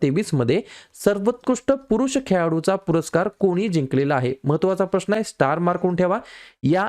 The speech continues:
एकाच प्रश्नामध्ये मी तुम्हाला तीन प्रश्न सांगणार आहे. तीनही प्रश्न एक्झामच्या दृष्टिकोनातून महत्त्वाचे आहेत. आत्ताच सांगतो, स्टार मार्क करून ठेवून घ्या. पाचव्या नंबरच्या प्रश्नाचं योग्य उत्तर आहे पर्याय क्रमांक डी, लिओनेल मेस्सी हे या प्रश्नाचं योग्य उत्तर असणार आहे. तीन कॅटेगरीमध्ये प्रश्न विचारला जाणार.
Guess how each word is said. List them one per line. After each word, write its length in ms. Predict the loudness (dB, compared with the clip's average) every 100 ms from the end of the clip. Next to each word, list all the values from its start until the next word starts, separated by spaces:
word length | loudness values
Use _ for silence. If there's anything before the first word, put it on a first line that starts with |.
| 0
एकाच 360 | 0 2 -2 0
प्रश्नामध्ये 500 | -2 0 0 0 0
मी 80 |
तुम्हाला 300 | 0 0 0 0
तीन 160 | 0 2
प्रश्न 260 | 0 0
सांगणार 360 | 0 0 0 0
आहे. 160 | 0 -2 -2
तीनही 300 | 0 2 0
प्रश्न 380 | 0 -4 0 -4 0
एक्झामच्या 460 | -2 0 -2 0 0
दृष्टिकोनातून 680 | 0 0 0 0 -2 0 0
महत्त्वाचे 480 | 0 2 0 2 -2
आहेत. 100 | -2 _ -2
आत्ताच 420 | -2 0 -2 0
सांगतो, 320 | 0 0 0 -2
स्टार 360 | 0 0 2
मार्क 260 | 0 0 0
करून 160 | -2 2
ठेवून 280 | 0 2
घ्या. 140 | 0 -2 -6 -20 -18 -2
पाचव्या 260 | 0 2 0
नंबरच्या 360 | 0 0 0
प्रश्नाचं 420 | 0 0 0 0 0
योग्य 360 | 0 -2 -2
उत्तर 260 | -2 0 0
आहे 80 | 0
पर्याय 200 | -2 -4
क्रमांक 500 | 0 0 0 -2 0
डी, 320 | 0 0 -2 -4 -8 -18 -2
लिओनेल 520 | 0 2 0 0 0 0
मेस्सी 420 | 0 -2 -2 0 0
हे 80 |
या 120 | 0 0
प्रश्नाचं 460 | -2 -2 -2 -2
योग्य 400 | 0 -2 -2 -2
उत्तर 280 | -2 0 -2
असणार 260 | 0 0 -2
आहे. 180 | -2 _ _ -2
तीन 200 | 0 0
कॅटेगरीमध्ये 680 | 0 0 0 0 0 0
प्रश्न 260 | 0 0 0
विचारला 400 | 0 0 0 0
जाणार. 260 | 0 0